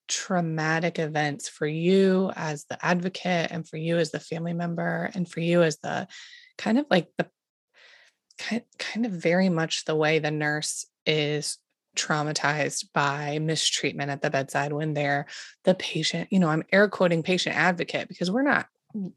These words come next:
taught patient advocacy, or we are, and then it, there's so many barriers that we can't actually enact it. So that's super traumatizing 'cause we almost,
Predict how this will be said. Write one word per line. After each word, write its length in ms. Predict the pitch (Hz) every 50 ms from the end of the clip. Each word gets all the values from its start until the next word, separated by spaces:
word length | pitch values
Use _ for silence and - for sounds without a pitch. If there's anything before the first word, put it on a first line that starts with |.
| _ -
taught 500 | - - 208 226 214 165 147 - - -
patient 360 | - - 160 156 - - -
advocacy, 480 | 151 170 180 - - 185 - - - - -
or 160 | 208 208 214
we 220 | 214 208 185 - -
are, 420 | - 208 226 233 208 180 170 165 - -
and 240 | 180 175 170 160
then 540 | - 180 208 226 202 160 156 156 156 160 170 _ _ _ _ _ _ _ _ _ _ _ _ _ _ _ _ _ _ _ _ _ _ _ _ _ _ -
it, 160 | - 165 - -
there's 180 | 196 185 190 -
so 120 | - 220 208
many 160 | 196 170 156
barriers 480 | 151 170 190 202 175 156 151 151 156 -
that 100 | 175 160
we 60 | 165
can't 260 | - - - 160 156
actually 320 | 147 147 - - - 156 156
enact 400 | 160 160 160 170 202 196 - -
it. 160 | - - -
So 100 | - - 170
that's 340 | 175 190 247 269 - - -
super 500 | - - - - - - 139 - - -
traumatizing 600 | - - - - - - - - - - - 190
'cause 160 | - 190 190
we 200 | 185 190 185 190 - - - - - _ -
almost, 520 | 208 254 269 285 277 247 - - - -